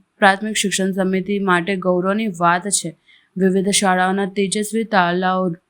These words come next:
આજ રોજ સમિતિની મુખ્ય કચેરી ખાતે સત્કાર શુભેચ્છા કાર્યક્રમ રાખવામાં આવેલ છે, જેમાં વડોદરા શહેરના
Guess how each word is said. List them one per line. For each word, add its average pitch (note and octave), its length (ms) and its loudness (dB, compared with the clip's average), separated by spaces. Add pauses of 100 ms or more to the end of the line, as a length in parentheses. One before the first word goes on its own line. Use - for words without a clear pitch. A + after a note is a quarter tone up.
આજ G#3 300 4
રોજ A3 220 -2
સમિતિની F#3+ 1040 -2
મુખ્ય A3+ 360 0
કચેરી G#3 420 -2
ખાતે G3+ 320 0
સત્કાર F3+ 460 0
શુભેચ્છા F#3 540 -2
કાર્યક્રમ F#3 540 0
રાખવામાં F#3+ 580 2
આવેલ F#3+ 220 -2
છે, E3+ 180 0 (440)
જેમાં G#3 360 0
વડોદરા F3+ 400 2
શહેરના F#3 580 -2